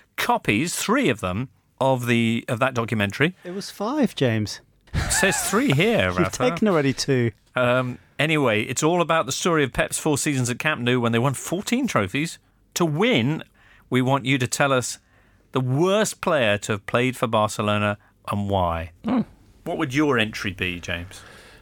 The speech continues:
Speaker 3: Uh,
Speaker 1: I've sprung that on
Speaker 3: well,
Speaker 1: you.
Speaker 3: from the Guardiola era,
Speaker 1: Yep.
Speaker 3: you can say
Speaker 2: No.
Speaker 3: some of their signings.
Speaker 2: Yeah.
Speaker 3: Kujinski.
Speaker 1: Yeah.
Speaker 2: Kujinski, yeah.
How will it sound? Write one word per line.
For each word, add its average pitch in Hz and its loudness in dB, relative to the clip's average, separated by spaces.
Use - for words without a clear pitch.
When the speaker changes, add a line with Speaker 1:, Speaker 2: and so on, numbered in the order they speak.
Speaker 3:
Uh, 78 2
Speaker 1:
I've 78 0
sprung 147 -4
that 139 -2
on 139 -6
Speaker 3:
well, 160 0
Speaker 1:
you. 92 -10
Speaker 3:
from 160 0
the 143 4
Guardiola 127 2
era, 113 2
Speaker 1:
Yep. 104 0
Speaker 3:
you 147 -2
can 143 2
say 123 2
Speaker 2:
No. 113 2
Speaker 3:
some 110 0
of 101 2
their 104 2
signings. 110 0
Speaker 2:
Yeah. 110 -10
Speaker 3:
Kujinski. 127 0
Speaker 1:
Yeah. - -6
Speaker 2:
Kujinski, 113 -6
yeah. 107 -4